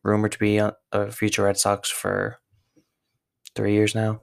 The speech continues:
two years now. He's been in a Red Sox uniform for a long time without ever playing a game in it. I can see a move like that happening now. Uh, Padres can send one of their young arms that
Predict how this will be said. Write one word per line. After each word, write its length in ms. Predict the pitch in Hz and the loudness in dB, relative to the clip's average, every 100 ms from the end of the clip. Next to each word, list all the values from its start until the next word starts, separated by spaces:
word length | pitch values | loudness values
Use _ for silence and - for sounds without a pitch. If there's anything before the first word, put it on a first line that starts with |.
| - | -4
two 140 | 110 | 0
years 260 | 110 110 110 | 2 2 4
now. 100 | 110 | 2
He's 100 | 110 | 4
been 120 | 110 | 2
in 40 | |
a 40 | 101 | 2
Red 100 | 98 | 2
Sox 220 | 104 - | -2 -2
uniform 320 | 104 104 101 | -2 -2 -2
for 100 | - | 0
a 80 | 104 | 0
long 180 | 104 101 | 0 -2
time 200 | 107 104 | -4 -2
without 200 | 107 101 | 0 -2
ever 120 | 101 | -2
playing 260 | - 104 | 0 2
a 60 | 101 | 2
game 280 | 104 104 104 | 2 2 2
in 80 | 104 | 0
it. 220 | 107 - _ _ _ _ _ _ _ _ _ _ _ _ - | -2 -4 _ _ _ _ _ _ _ _ _ _ _ _ -8
I 80 | - | -4
can 100 | 120 | 0
see 140 | - 117 | 2 2
a 60 | |
move 240 | 110 110 107 | 2 0 -2
like 160 | 104 | 0
that 160 | 104 101 | 0 2
happening 440 | 110 110 107 107 | 0 0 -2 -2
now. 360 | 104 110 110 110 _ - - - - - | 0 2 2 -2 _ -20 -20 -20 -20 -2
Uh, 340 | 117 113 113 123 - - _ | 2 2 2 -2 -10 -20 _
Padres 380 | 120 110 113 107 | 0 2 2 2
can 180 | 113 107 | -2 0
send 240 | 110 107 | 0 0
one 120 | 107 | 0
of 80 | 107 | 2
their 120 | 107 | 2
young 280 | 104 107 107 | 2 2 2
arms 420 | 104 107 107 104 | 0 0 0 -2
that 300 | - 101 107 | -2 -4 -4